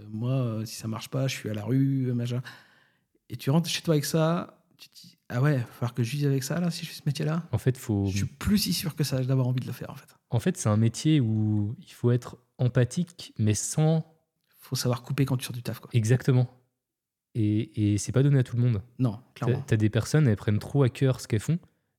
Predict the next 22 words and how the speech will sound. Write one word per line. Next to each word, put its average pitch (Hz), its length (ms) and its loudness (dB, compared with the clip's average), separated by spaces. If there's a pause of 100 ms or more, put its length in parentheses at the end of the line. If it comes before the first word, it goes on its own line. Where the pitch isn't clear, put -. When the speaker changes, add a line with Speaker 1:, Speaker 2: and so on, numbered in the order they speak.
(120)
Speaker 2:
et 104 120 -2
je - 80 -8
pense 135 180 -2
que - 60 -16
c'est - 60 -14
sûrement 135 240 -2
ton 120 120 -4
cas, 143 140 -2
en 120 60 0
fait. - 180 -10 (100)
Speaker 1:
Ouais, 135 200 4
je - 80 -12
pense 190 160 2
que 120 140 0
c'est 151 180 -2
quelque 156 140 2
chose 175 160 -4
que 151 100 -4
j'aurais 131 160 0
fait, 156 120 -8
ouais. - 120 -14 (240)
Speaker 2:
Hmm. 117 160 0